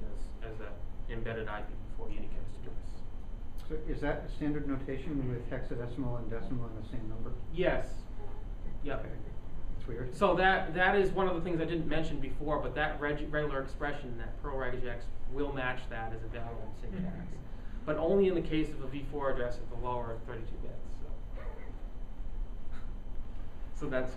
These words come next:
Speaker 1: one of those other kind of wrinkles that makes it hard to deal with V six addressing when you're inputting them. Um,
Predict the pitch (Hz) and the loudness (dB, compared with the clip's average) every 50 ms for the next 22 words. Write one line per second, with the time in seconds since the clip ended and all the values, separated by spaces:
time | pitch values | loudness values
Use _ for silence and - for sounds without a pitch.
0 | - 151 147 139 131 127 117 123 120 120 120 120 117 120 120 - - 131 123 120 | -2 -2 0 2 2 2 2 2 2 2 2 2 2 2 0 0 -2 -2 -4 -4
1 | 120 123 123 123 - - - 113 110 117 120 120 113 - - - 113 - - - | -4 -2 -2 -2 -2 -2 -2 -2 0 0 2 2 2 2 2 0 0 -2 -2 -2
2 | - - - - - - - - - - - - 127 120 120 120 120 - 110 110 | -2 -4 -4 -4 -4 -4 -4 -4 -4 -4 -2 -2 -2 -2 -2 -2 -4 -4 -4 -4
3 | 110 110 110 - - - - - - - - - - - - - - - - - | -4 -4 -4 -4 -4 -4 -4 -2 -2 -2 -2 -2 -2 -2 0 0 0 0 -2 -2
4 | 135 127 117 113 113 107 113 117 117 - - - - 117 113 117 120 120 - 113 | -2 -2 -2 -2 -2 -2 -2 -2 -2 -2 -2 -2 -2 -2 -4 -4 -2 -2 -4 -4
5 | 110 110 110 107 - - - - - - - - 107 - - - - - - - | -4 -4 -4 -4 -4 -4 -4 -6 -6 -6 -6 -4 -4 -4 -4 -4 -4 -4 -4 -4
6 | - - - - - - - - - - - - - - - - - - - - | -4 -4 -4 -4 -4 -4 -6 -6 -8 -6 -6 -4 -4 -4 -4 -4 -4 -4 -4 -4
7 | - - - - - - - - - - - - - - 113 117 - - | -2 -2 -2 -2 -2 -2 -4 -4 -4 -6 -6 -4 -4 -4 -2 -2 -2 -2